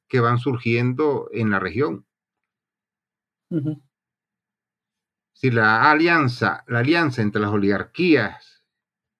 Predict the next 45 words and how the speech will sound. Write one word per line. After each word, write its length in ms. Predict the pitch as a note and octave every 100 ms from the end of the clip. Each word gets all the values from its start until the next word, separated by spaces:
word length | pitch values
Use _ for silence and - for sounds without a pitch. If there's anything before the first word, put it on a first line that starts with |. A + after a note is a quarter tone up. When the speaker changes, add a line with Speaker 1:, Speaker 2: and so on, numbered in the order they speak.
| _ _ _ _ _ _ -
Speaker 1:
y 120 | A2+
el 100 | C#3+
imperio 840 | E3+ C3 - D3+ D3 F3 D#3+ - - _ -
es 120 | C3
un 300 | E3 D3 B2
cáncer 600 | D#3 D#3+ C3+ A#2+ G#2 F#2
que 140 | G#2
sigue 520 | G2+ B2+ C#3 C#3 C#3+ B2
comiendo 920 | C3+ B2+ C3 C#3 C#3+ C#3+ C3 D#2 F#2+
y 200 | B2+ A2+
devorando 840 | A#2 A2 A#2 B2+ B2 C3 C3+ C3+
a 160 | A#2+ -
todos 240 | B2+ C3+
y 100 | A#2+
cada 240 | A#2 A#2+
uno 360 | G#2+ A#2 C3 C3
de 80 | A#2+
los 160 | G#2+
países. 400 | - F2 D2+ - _ _ _
Speaker 2:
Y, 200 | D3 D3
y 40 | D3
sigue 220 | F#3 F3+
marcando 420 | D3+ C#3+ G3+ D3
la 80 | C3+
realidad 320 | C3+ C#3 C3
política 420 | C#3+ G3+ A#2+ A#2
realmente, 440 | A#2 A2+ A2+ A2 A2
cada 160 | A#2+
vez 100 | C#3
que 100 | C3+
tenemos 360 | C3 C#3+ C#3 C3+
un 120 | C3+
ciclo 280 | C3 D#3+ D#3
electoral. 480 | C#3 C3 D3 G3 - _ _ _
Speaker 1:
La 180 | D3 D3
sigue 260 | D#3+ F#3
marcando, 540 | G3 C3 E3+ F#3 G#2+ G#2
es 140 | G#2+
decir, 180 | F3+ C#3
de 120 | B2+
una 300 | D3 G3 F#3+
forma 440 | - F3+ F#3+ F#3
u 160 | E3 D#3+
otra 320 | F3 F3+ F3
más, 460 | D#3 E3 F#3 - -